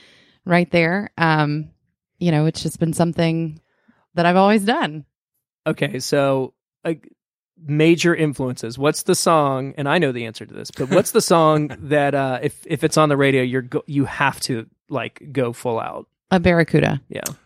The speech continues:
Speaker 3: Excellent. And do you guys do that one?
Speaker 2: We do not.
Speaker 3: What?
Speaker 2: Um, well, Barracuda
Speaker 1: Thank you.
Speaker 2: is not.
Speaker 1: <laughs>
Speaker 2: This is me being, you know, a stickler for the rules that it's
Speaker 3: It's
Speaker 2: not
Speaker 3: not
Speaker 2: an
Speaker 3: an
Speaker 2: eighties
Speaker 3: eighties
Speaker 2: song.
Speaker 3: not an eighties
Speaker 2: Um,
Speaker 3: song.
Speaker 2: we have, we have debated doing, uh, What About Love,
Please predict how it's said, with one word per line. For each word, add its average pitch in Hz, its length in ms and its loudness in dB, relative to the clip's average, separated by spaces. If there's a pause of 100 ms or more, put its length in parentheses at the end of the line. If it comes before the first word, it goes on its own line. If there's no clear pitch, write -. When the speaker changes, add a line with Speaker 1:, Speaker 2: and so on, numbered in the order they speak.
(480)
Speaker 3:
Excellent. 78 400 -10 (120)
And 123 80 -2
do 139 60 0
you 139 60 0
guys 143 140 6
do 120 120 2
that 143 140 2
one? 254 100 -8 (1080)
Speaker 2:
We 165 200 4
do 151 160 2
not. 135 340 -4 (240)
Speaker 3:
What? 226 340 2
Speaker 2:
Um, 120 160 -4 (360)
well, 185 220 4
Barracuda 208 500 4
Speaker 1:
Thank 180 140 4
you. 165 60 4
Speaker 2:
is 165 120 6
not. 170 340 4
Speaker 1:
<laughs> 214 100 0 (520)
Speaker 2:
This 131 120 -6
is 131 140 -2
me 135 140 2
being, 131 440 -2
you 139 100 -4
know, 123 200 -4
a 135 40 -6
stickler 131 380 -4
for 135 140 -8
the 127 100 -6
rules 123 380 -4
that 123 160 -6
it's 120 120 -6
Speaker 3:
It's 123 40 -6
Speaker 2:
not 131 80 2
Speaker 3:
not 127 100 2
Speaker 2:
an 135 60 0
Speaker 3:
an 135 60 0
Speaker 2:
eighties 113 260 2
Speaker 3:
eighties 120 220 -2
Speaker 2:
song. 95 120 -12
Speaker 3:
not 95 120 -4
an - 20 -6
eighties 90 140 -4
Speaker 2:
Um, 135 260 4
Speaker 3:
song. 120 220 -8 (220)
Speaker 2:
we 170 340 2
have, 185 180 0 (180)
we 185 200 2
have 160 120 0
debated 151 520 2
doing, 135 460 0
uh, 131 260 -4
What 139 160 0
About 127 200 -4
Love, 127 400 -8